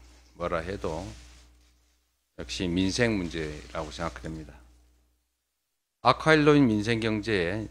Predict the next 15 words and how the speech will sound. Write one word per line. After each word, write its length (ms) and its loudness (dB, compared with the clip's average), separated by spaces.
예, 260 -16
여야가 600 0
힘을 460 -4
모아야 400 -2
되겠습니다. 520 -12
민생 300 4
경제를 380 6
둘러싼 400 4
환경이 520 0
각-, 180 -12
갈수록 520 0
악화일로입니다. 920 0
고물가, 760 0
고금리, 580 -4
고환율, 580 -4